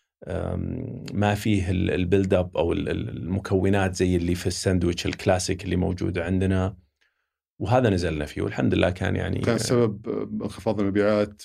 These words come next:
Speaker 2: ولا؟
Speaker 1: كان، لا، كنا نبغى، نبغى ندخل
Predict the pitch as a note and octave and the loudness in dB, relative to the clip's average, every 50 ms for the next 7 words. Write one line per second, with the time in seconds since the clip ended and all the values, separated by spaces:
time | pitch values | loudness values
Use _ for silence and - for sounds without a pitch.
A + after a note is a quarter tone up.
0 | - _ G#2+ G2 F#2+ F#2+ F#2+ F#2 F2+ F#2 G2 G2 G2 E3 E3 F3 - - - - | -8 _ -2 -2 0 0 0 0 0 0 -2 -2 2 2 2 2 2 0 0 2
1 | D#3 E3 E3 D#3+ - - D3+ D3+ D#3 D3+ D#3 D#3+ C3+ C3+ D3 D3+ D3+ D#3 D3 D#3 | 2 2 2 0 -4 -4 -2 0 2 2 0 0 0 2 2 4 4 2 0 2
2 | D3 C#3+ C#3 B2+ B2 B2 C3 C3 C3+ C3+ C3 B2+ B2+ C3 C#3 C#3+ C3 A#2+ - - | 2 2 2 0 -2 0 0 2 4 4 2 2 2 2 2 2 0 -4 -4 0
3 | C#3 C#3 C#3+ D#3 E3 - - | 2 2 2 2 0 -2 -4